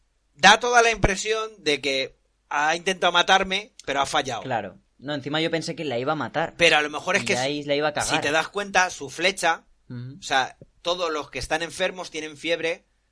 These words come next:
Speaker 1: todos los que han, los han herido tienen fiebre y están
Speaker 2: Sí.
Speaker 1: muriéndose o se han convertido.
Speaker 2: Exacto.
Speaker 1: Ella no tiene ni fiebre siquiera.
Speaker 2: Claro.
Speaker 1: Con lo cual, Dwight, cuando la ha disparado,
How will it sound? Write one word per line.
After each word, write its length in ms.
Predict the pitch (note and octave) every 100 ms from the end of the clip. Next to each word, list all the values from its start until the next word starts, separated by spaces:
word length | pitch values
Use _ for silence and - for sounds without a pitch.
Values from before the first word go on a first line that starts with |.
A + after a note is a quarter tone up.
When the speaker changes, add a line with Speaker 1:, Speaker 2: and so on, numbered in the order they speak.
| -
Speaker 1:
todos 180 | C#3+ D3+
los 80 | -
que 100 | D3+
han, 260 | D3 C3+
los 180 | C3+ C3+
han 160 | C3+ C#3+
herido 380 | C#3+ D3 D#3 -
tienen 300 | C#3 C#3 C3
fiebre 380 | D#3 D#3 D3+
y 80 | C#3+
están 260 | A#2+ C3 C3
Speaker 2:
Sí. 140 | -
Speaker 1:
muriéndose 560 | C#3 C3 D3 D#3+ D#3+ E3+
o 60 |
se 100 | C#3
han 100 | C#3
convertido. 500 | C#3+ C3+ A#2 D#3 D3
Speaker 2:
Exacto. 360 | A2 G2 - C3
Speaker 1:
Ella 200 | B2 C3+
no 80 | C3+
tiene 180 | D3+ D#3
ni 100 | C#3
fiebre 360 | C3 C#3+ B2 A2
siquiera. 420 | A2 C3+ D3 G2+
Speaker 2:
Claro. 200 | F#2+ - _ - _ _ _ -
Speaker 1:
Con 140 | B2+
lo 100 | B2+
cual, 320 | C3+ D3+ E3 C3+
Dwight, 280 | C#3+ F3 E3+
cuando 260 | C#3 B2+
la 100 | A#2+
ha 20 | C3+
disparado, 640 | D3 D#3+ F3 F#3 A3